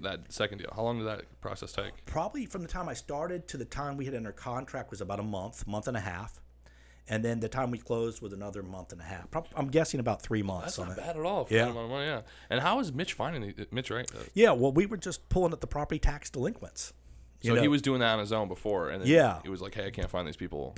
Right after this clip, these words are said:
Speaker 2: But Mitch is a very quiet, reserved person. He's not a people person. I hope he won't. He, he's reti-, he, he retired last, by the way, he retired last year. And he, the only reason he stayed in the game so long, he's like, "Carl, you're making me too much money. I can't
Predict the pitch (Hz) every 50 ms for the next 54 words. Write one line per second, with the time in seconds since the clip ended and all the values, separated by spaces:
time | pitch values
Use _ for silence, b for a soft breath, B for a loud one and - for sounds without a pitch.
0 | - - - - - 113 143 196 214 - 220 175 139 123 110 127 131 110 - -
1 | - - - 98 101 104 107 117 113 - 95 92 85 - 104 98 104 113 117 -
2 | - 127 120 120 - - 123 104 113 101 98 101 101 98 87 - - 101 - -
3 | 101 - - 101 104 104 - 131 117 107 92 92 98 107 - - 95 85 87 90
4 | - - - - - - 98 92 - - 90 98 104 - 202 185 165 - - -
5 | 160 143 208 185 - - 175 156 - 220 254 269 262 - 214 202 208 208 185 -
6 | 147 147 156 165 160 - 135 156 180 185 180 180 151 131 190 175 160 151 - 180
7 | 165 151 147 135 117 123 123 127 123 - - - 131 135 123 107 104 104 B B
8 | B B B B B B 117 117 117 113 110 104 95 101 107 - 120 131 156 190
9 | 170 175 165 139 131 110 - - 160 135 110 95 98 123 123 131 135 139 120 -
10 | - 113 104 110 107 101 98 - - 95 - - - 131 127 117 107 104 110 120
11 | 123 123 120 110 101 - - 131 113 98 - 113 113 110 104 98 - - - -
12 | 131 117